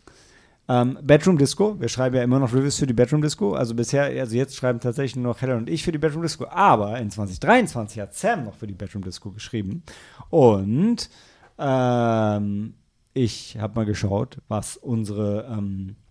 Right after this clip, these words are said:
meistgelesensten, äh,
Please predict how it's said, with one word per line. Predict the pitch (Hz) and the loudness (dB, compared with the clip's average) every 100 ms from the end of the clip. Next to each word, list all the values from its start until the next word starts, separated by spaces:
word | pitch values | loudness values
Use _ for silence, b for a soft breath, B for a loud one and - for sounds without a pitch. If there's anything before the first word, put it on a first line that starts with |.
| - b b b b b b _ _ | -14 b b b b b b _ _
meistgelesensten, | 113 113 117 131 170 180 - 143 120 123 175 113 113 123 - - 104 120 147 151 - _ | -6 -4 -2 -2 -2 -4 -4 -4 -2 -2 -2 -2 -6 -6 -10 -12 -10 -10 -10 -14 -16 _
äh, | 117 110 104 | -10 -8 -8